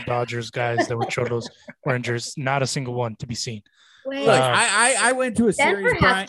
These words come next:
Speaker 3: Cholos. <laughs>
Speaker 1: They do. No, I know they do. I, I, I frequent Denver quite a bit. Not a single local Denver Cholo was rocking a Rockies jersey, and that was kind of a bummer.
Speaker 4: Look, I've been, I've been to the, I went to a series, the Dodgers Rockies series. The one thing, though, I cannot get used to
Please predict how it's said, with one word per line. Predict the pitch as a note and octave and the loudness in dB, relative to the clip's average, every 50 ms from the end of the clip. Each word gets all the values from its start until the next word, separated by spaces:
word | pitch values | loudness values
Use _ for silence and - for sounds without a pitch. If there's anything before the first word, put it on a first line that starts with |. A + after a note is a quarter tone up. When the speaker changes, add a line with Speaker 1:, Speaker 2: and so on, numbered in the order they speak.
| - - | -8 -10
Speaker 3:
Cholos. | B3 C5 - F3+ E3 D3+ - - - - - | -8 -6 -6 -4 -6 -8 -10 -12 -14 -16 -14
<laughs> | - - - G#3+ - | -12 -8 -6 -2 2
Speaker 1:
They | - E4 - | 4 4 6
do. | - A4 - - - - B3 - G4 B3+ - | 6 6 6 6 4 2 2 2 2 2 4
No, | D3+ E3 | 4 6
I | G3 F#3+ F#3 | 6 6 6
know | G3 A3+ B3+ | 8 8 8
they | A3+ F3 | 6 6
do. | D3 - C3+ A#2 G2+ _ - | 4 2 -2 -2 -4 _ -2
I, | C#3 C3+ D3 | 0 2 2
I, | C#3+ C#3+ C#3+ D3 D#3+ D#3 C3+ C#3+ | 2 2 2 0 -2 -2 -2 -2
I | D3 | -2
frequent | - F#3 F3+ E3+ - F3 E3 D3 | 0 0 -2 -2 -2 -4 -4 -2
Denver | D#3 D#3+ D#3+ D#3 D3+ | -2 -2 -2 -2 -4
quite | - - E3 D3 C#3 | -2 -2 -2 -2 -2
a | |
bit. | C3 C#3+ D3+ D#3+ E3 - _ _ _ _ _ - | 0 0 0 0 -2 -4 _ _ _ _ _ -4
Not | C#3 D3 D#3+ E3+ E3 | -2 0 0 0 -2
a | D3 | -6
single | - - F3+ F3 D#3+ D#3 D3 D3 | -8 -6 -6 -4 -4 -2 0 0
local | D#3 D#3 D3 - D#3 D3 C#3 | 0 0 0 0 -2 -2 -2
Denver | C3 C#3+ C#3+ C#3+ C#3+ C3+ | -2 -4 -4 -4 -6 -4
Cholo | - - D#3 C#3+ C3+ C#3+ C#3 C#3 C#3 - | -4 -2 -2 -2 -2 -2 -2 -4 -6 -6
was | D#3 C3+ B2+ A#2+ | -8 -8 -8 -6
rocking | B2 C3 C3+ C3+ C3 - C3+ C3+ C3 B2+ C3 - - | -2 0 0 0 0 -2 -6 -10 -10 -10 -10 -8 -6
a | C3+ | -2
Rockies | B2 C3 B2+ B2 - - C3 A#2+ A2 | 0 0 0 0 -2 -4 -6 -6 -4
jersey, | - - - D#3 C3 B2 B2 B2+ A#2+ | -2 0 0 0 0 -2 -4 -6 -6
and | A#2 B2+ | -6 -6
that | B2+ B2 | -4 -4
was | B2+ - | -4 -4
kind | - - C3+ B2+ | -4 -2 -2 -2
of | A#2+ A#2+ | -2 -2
a | A#2+ | -4
bummer. | A#2 A2+ A2 G2 _ _ _ _ _ _ _ _ _ _ - | -4 -6 -8 -8 _ _ _ _ _ _ _ _ _ _ -12
Speaker 4:
Look, | - G#3+ _ - A#3+ - - - - G3 - D#3 | -12 -10 _ -10 -8 -2 0 0 2 0 0 0
I've | G3 B3 C4+ - | 2 2 2 4
been, | C4+ C4+ C4+ G#3+ - | 4 2 2 2 2
I've | F#3+ A3+ B3+ B3 | 0 -2 -2 -2
been | B3 A#3+ B3 A#3+ G#3 | -4 -6 -6 -4 -4
to | A3 G#3+ | -2 -2
the, | G#3 F#3 - | -2 -4 -4
I | A#2 D#3+ F3 | -2 -2 -2
went | F#3+ G#3+ G#3+ | -2 -2 -2
to | G#3 G#3+ | -2 -2
a | G3+ | -2
series, | - - F#3+ D#3 C3 A#2+ A#2 | 0 -2 -2 -2 -2 0 -2
the | A2+ | 0
Dodgers | A2 B2+ C3+ D3+ D3+ D#3 D3+ C3+ | 0 0 0 0 -2 -4 -6 -8
Rockies | D3 D3 C3 B2+ - - A2+ G2+ G2 - | -6 -6 -6 -8 -8 -10 -12 -12 -10 -8
series. | - G#2 G2 G2 G2 G2 G2 - | -6 -6 -6 -6 -6 -8 -8 -6
The | G2+ G#2+ | -4 -2
one | G#2 A#2 C#3+ D#3 E3 | 0 0 0 0 -2
thing, | - F#3 E3 D#3+ | -4 -6 -4 -2
though, | D#3 D#3+ D3+ C#3+ | 0 0 0 0
I | C3+ A#2+ | -2 -2
cannot | A2+ - C3 A#2+ A2+ A#2 C3 C3+ C3 C3 B2+ - | -2 0 -2 -2 -2 -2 -2 -2 -2 -4 -6 -8
get | - C3+ B2 - - | -8 -6 -6 -8 -8
used | A#2+ B2 A#2 A2 G#2 G2+ - - - | -8 -6 -6 -4 -6 -8 -8 -6 -6
to | G#2 G2 G2 F#2+ | -4 -4 -4 -6